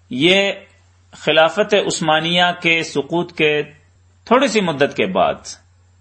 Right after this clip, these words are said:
ان میں بھی بہت زیادہ تبدیلی آ گئی۔ شیر تو ہے لیکن پنجے اس کے نہیں ہیں۔ مقلمۃ الاظافر مدجن، ان کے ناخن نہیں ہیں اور یہ کچھ کرنے کے قابل نہیں ہیں۔ اچھی نیت سے کھڑے ہوئے یہ لوگ،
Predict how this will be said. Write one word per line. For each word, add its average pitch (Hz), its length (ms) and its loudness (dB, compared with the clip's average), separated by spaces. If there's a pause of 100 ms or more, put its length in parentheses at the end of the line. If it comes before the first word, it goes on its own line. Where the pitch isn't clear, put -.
(280)
ان 180 200 0
میں 180 100 2
بھی 165 140 -2
بہت 143 220 0
زیادہ 127 300 4
تبدیلی 95 400 -4
آ 78 100 0
گئی۔ 71 180 -10 (840)
شیر 196 360 2
تو 196 160 0
ہے 208 160 2
لیکن 190 480 -4 (460)
پنجے 131 260 0
اس 143 140 -2
کے 117 120 -2
نہیں 87 200 -2
ہیں۔ - 120 -16 (500)
مقلمۃ 156 680 0
الاظافر 143 760 2
مدجن، 127 640 -2 (640)
ان 165 140 -2
کے 180 140 0
ناخن 151 420 0
نہیں 143 240 0
ہیں 202 120 -6 (580)
اور 156 160 2
یہ 165 320 0
کچھ - 180 -12
کرنے 175 280 2
کے 160 120 0
قابل 98 380 2
نہیں 80 100 -10
ہیں۔ - 180 -20 (640)
اچھی 127 260 2
نیت 220 280 0
سے 220 120 -2
کھڑے 226 240 4
ہوئے 208 200 2
یہ 95 120 -2
لوگ، 73 180 -6